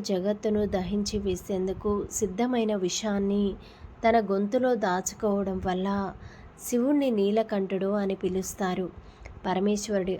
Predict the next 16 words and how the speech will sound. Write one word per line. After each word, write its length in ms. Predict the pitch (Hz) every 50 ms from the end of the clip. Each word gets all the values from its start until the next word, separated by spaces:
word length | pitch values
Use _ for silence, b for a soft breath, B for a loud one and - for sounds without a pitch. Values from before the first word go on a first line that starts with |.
| - -
అనుగ్రహం 480 | 175 175 180 180 196 190 185 190 190 190
లభించడం 600 | 175 175 165 170 180 190 185 - 208 196 196 190 185
కోసం 420 | 180 - 180 180 175 - 214 196 196 185 - - - B B B B B B -
మహాశివరాత్రి 1080 | 196 196 196 202 226 254 269 254 262 - 233 196 190 202 202 196 190 185 - 196 196 185
రోజు 420 | 175 190 185 180 180 170 - 214 208 196 185 170 - - -
ఈ 120 | 180 202 214 220
విధంగా 480 | 214 226 208 214 214 208 208 202 208 202
పూజ 340 | 202 - 180 175 185 185 202 202 202
చేస్తే 520 | - 202 185 180 - - - - 202 202 196 190 170 - B B B B B B B B B
శివానుగ్రహం 920 | - - - 233 233 220 262 269 285 269 254 214 202 208 196 196 202 208 208
ఖచ్చితంగా 760 | 202 - 190 170 - - - 220 214 214 196 185 185 185 185 202
లభిస్తుంది. 800 | 208 190 170 185 185 180 - - - 190 185 180 175 185 175 165 - - B B B B B B B - - - 170
ధన్యవాదములు. 880 | 185 190 190 190 202 214 214 202 196 190 185 175 185 175 180 175 180 170 - - - - -
ఈ 100 | 214 220 233
వీడియో 380 | 220 226 226 233 226 247 247 240
నచ్చితే 540 | 226 202 180 180 - - 208 196 - 208